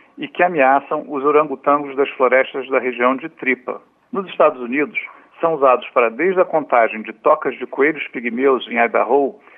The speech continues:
até para monitorar aves marítimas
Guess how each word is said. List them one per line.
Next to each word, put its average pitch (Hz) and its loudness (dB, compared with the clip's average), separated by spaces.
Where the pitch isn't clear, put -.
até 160 0
para 160 0
monitorar 139 0
aves 151 0
marítimas 123 -2